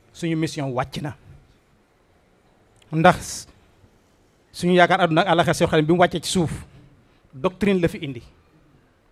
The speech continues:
Lim fi indi moom, buñ jëggaani woon dara yem ci képp di ko jàng moom kese, raw ñañ ñépp. Kon Yàlla nañu Yàlla dimbali ba ñuy tàbbi ci mbooloo yu mel nii.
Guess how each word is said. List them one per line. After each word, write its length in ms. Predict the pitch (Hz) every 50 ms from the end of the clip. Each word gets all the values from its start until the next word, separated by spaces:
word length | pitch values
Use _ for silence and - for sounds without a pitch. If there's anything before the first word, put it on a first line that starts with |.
| _ _ _ _ _ _ _ _ _ _ _ _ _ _ _ _ _ _ _ _ _ _ _ _
Lim 180 | 156 147 185 208
fi 100 | - -
indi 200 | - 277 208 190
moom, 360 | 202 190 180 170 202 254 302 311 - _ _ _ _ _ _ _ _ _ _ _ _ _
buñ 220 | 160 143 196 208 170
jëggaani 340 | 190 208 160 208 202 196 190
woon 260 | 190 202 175 165 160
dara 180 | 143 175 170 175
yem 160 | 165 180 185
ci 100 | - 175
képp 380 | - - - 226 208 - - 175
di 100 | 156 180
ko 120 | - 202 180 156
jàng 220 | 180 170 175 170
moom 220 | 165 165 165 151
kese, 320 | - - 208 - 196 131 110 - - _ _ _ _ _ - _ _ -
raw 180 | 160 175 170
ñañ 180 | 165 160 139 131 123
ñépp. 200 | 127 160 160 - - - - - - _ _ _ _ _ _ _ _ _ _ _ _ _ _ _ _ _ _ _ _ _ _ _ _ _ _ _ _ _ _ _ _ 170 165 - _ _ _ _ _ _ _ _ _ _
Kon 140 | - 185 175
Yàlla 200 | 180 185 185 202
nañu 140 | 202 202 196
Yàlla 180 | 196 190 185
dimbali 460 | 160 147 202 196 170 151 143 185 247 - _ _ - - - - - _ _ _ _ _ _ _ _ -
ba 140 | 135 139 180
ñuy 120 | 196 196
tàbbi 280 | - 214 196 180 170 170
ci 100 | 123 190
mbooloo 280 | 180 175 185 175 170 160
yu 80 | 156
mel 220 | 160 156 151 147 151
nii. 200 | 175 165 123